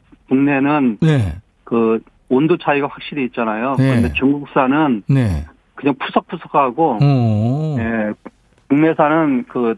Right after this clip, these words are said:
Speaker 1: 단단해가지고 나이테
Speaker 2: 네.
Speaker 1: 그게, 예, 이제 그런 모양이 잘 나옵니다.
Speaker 2: 그렇군요.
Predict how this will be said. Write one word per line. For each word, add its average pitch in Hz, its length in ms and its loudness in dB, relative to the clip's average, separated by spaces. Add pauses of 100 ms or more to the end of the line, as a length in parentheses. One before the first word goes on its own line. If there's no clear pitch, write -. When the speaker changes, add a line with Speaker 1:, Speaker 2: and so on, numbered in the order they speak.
Speaker 1:
단단해가지고 127 920 0
나이테 120 840 -2
Speaker 2:
네. 127 580 0
Speaker 1:
그게, 113 400 0 (640)
예, 104 320 -2
이제 104 400 -2
그런 131 200 2
모양이 131 440 2
잘 - 200 -6
나옵니다. 101 420 -4
Speaker 2:
그렇군요. 95 540 -4